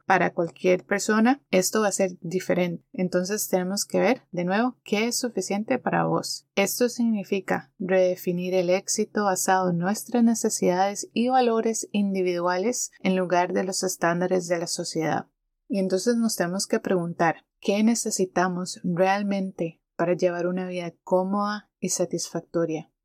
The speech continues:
Esta perspectiva nos permite cambiar nuestro enfoque lejos del crecimiento interminable hacia la sostenibilidad y la satisfacción.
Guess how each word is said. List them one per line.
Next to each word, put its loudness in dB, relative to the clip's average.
Esta -2
perspectiva -2
nos -4
permite -2
cambiar 0
nuestro -6
enfoque 0
lejos 0
del -2
crecimiento -4
interminable -2
hacia 0
la -4
sostenibilidad -4
y 0
la 2
satisfacción. -6